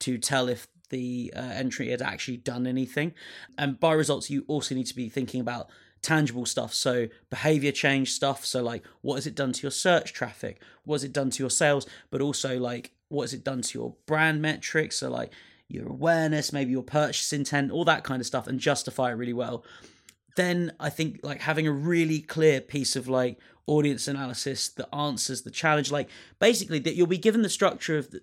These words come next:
of the thing, and you'd be surprised how many people just seem to kind of tail off, and, like, it, it doesn't really have, like, you know, this kind of really clear story. If you can't write each of these entries in, like, a few bullet points that kind of lead on one logically after another,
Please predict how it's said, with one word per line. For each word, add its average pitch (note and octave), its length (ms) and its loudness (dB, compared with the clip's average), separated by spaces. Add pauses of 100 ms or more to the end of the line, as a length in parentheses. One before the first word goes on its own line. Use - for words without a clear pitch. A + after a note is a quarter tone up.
of C#3+ 160 -4
the C3+ 80 -2
thing, C#3 200 4
and B2 120 0
you'd C#3+ 80 0
be D#3 80 -4
surprised F3+ 480 2
how E3+ 60 0
many D3+ 120 0
people C#3+ 300 -4
just A2+ 160 -6
seem C3 200 0
to - 120 -10
kind C3+ 200 -2
of B2 120 -2 (500)
tail G3+ 300 4
off, G3 120 2
and, G3 120 -2
like, F3+ 140 -4
it, F#3 120 -6
it E3 120 -6
doesn't F#3+ 260 -2
really F3+ 240 0
have, E3 320 -4
like, D3+ 320 -4 (380)
you D3+ 120 0
know, C#3 80 2
this C3 140 -4
kind D3 200 0
of C3+ 180 -2
really D3+ 280 2
clear D3+ 340 4
story. C3 420 2 (200)
If C#3+ 100 -8
you A3+ 140 2
can't G3+ 340 0
write D#3+ 360 -2 (140)
each D#3+ 280 -4
of D3 80 -14
these C3 340 -4 (100)
entries C3 460 -4
in, B2 100 -4
like, B2+ 200 -6
a C#3 40 -12
few C#3 240 0
bullet C3 360 -2
points - 560 -6 (260)
that D3 140 -6
kind C3 160 -2
of B2+ 100 -2
lead C3+ 220 4
on C3 160 2
one C3 180 2
logically B2+ 480 -2
after B2+ 280 -4
another, B2+ 500 -4